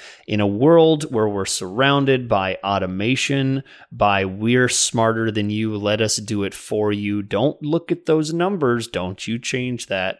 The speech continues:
It's working just fine. Don't question me. This is a software where you're designed to make decisions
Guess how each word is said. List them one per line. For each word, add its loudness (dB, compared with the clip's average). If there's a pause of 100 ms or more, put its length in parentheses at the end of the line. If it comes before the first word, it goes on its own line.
(140)
It's -6 (240)
working -4
just -4
fine. -4
Don't -2
question -2
me. -4 (460)
This 4
is 4
a 4
software 4
where 2
you're 2
designed 0
to -2
make 0
decisions -4